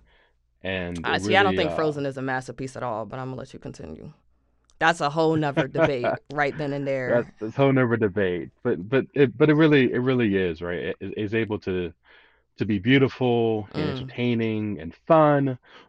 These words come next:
Speaker 1: but also finds ways to, um, talk about the social aspect and really bring light to, um, to what it, what it means to be,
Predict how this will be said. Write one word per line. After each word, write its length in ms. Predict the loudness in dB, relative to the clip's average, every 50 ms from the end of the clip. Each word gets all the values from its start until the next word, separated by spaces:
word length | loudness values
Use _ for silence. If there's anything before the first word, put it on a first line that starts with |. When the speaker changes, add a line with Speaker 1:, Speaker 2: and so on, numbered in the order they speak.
| _
Speaker 1:
but 120 | 0 2 4
also 520 | 6 4 4 2 2 2 2 2 2 0
finds 440 | -2 -2 -2 0 0 0 -2 -4 -4
ways 540 | -4 -2 -2 0 -2 -2 -2 -4 -6 -10 -14 _
to, 360 | -8 -6 -4 -4 -6 -8 -10 -14 _ _ _ _ _ _ _ _ _ _
um, 300 | -4 -4 -2 -4 -6 -8 -6
talk 220 | -4 -4 -4 -2
about 200 | -4 -4 -6 -6
the 60 | -6
social 400 | -8 -6 -6 -6 -6 -6 -6 -6
aspect 600 | -4 -6 -6 -8 -12 -10 -10 -10 -10 -12 _ -20 _ _ _ _
and 540 | -12 -10 -10 -8 -10 -10 -12 -12 -12 -14 -16 _ _ _ _ _ _ _ _ _ -6
really 240 | -2 0 2 2 2
bring 300 | 2 0 0 0 2 2
light 260 | 2 2 2 0 -4 _ _
to, 300 | -10 -6 -4 -2 0 0 0
um, 420 | 0 -2 -2 -4 -6 -8 -10 -12 -16 _ _ _ _ _ _
to 80 | -2
what 120 | 0 0 0
it, 80 | -2 -4 -10 _ _ _ _ -20 -14 -8
what 140 | -4 -2 0
it 60 | 0
means 480 | 2 0 0 0 0 -2 -2 -4 -8 -10
to 100 | -10 -6
be, 400 | -4 -2 -2 -2 -2 -6 -8